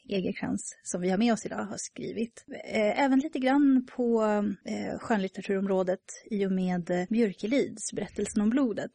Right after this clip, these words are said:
som inte främst handlar om troll, men som använder, eh, gammal folktro och likt Miyazaki gör i sina filmer, använder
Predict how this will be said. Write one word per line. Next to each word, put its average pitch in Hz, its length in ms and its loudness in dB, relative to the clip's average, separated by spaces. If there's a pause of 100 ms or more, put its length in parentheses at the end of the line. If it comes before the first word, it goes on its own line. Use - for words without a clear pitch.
som 240 140 4
inte 240 140 2
främst 302 380 4
handlar 220 260 0
om 220 180 0 (180)
troll, 208 360 0
men 214 140 2
som 214 240 -2
använder, 254 920 4 (260)
eh, 208 180 0
gammal 190 580 0
folktro 240 840 -2
och 202 220 -6 (460)
likt 254 300 4
Miyazaki 254 800 2 (160)
gör 175 180 2
i 185 60 0
sina 214 220 0
filmer, 196 580 0
använder 202 640 4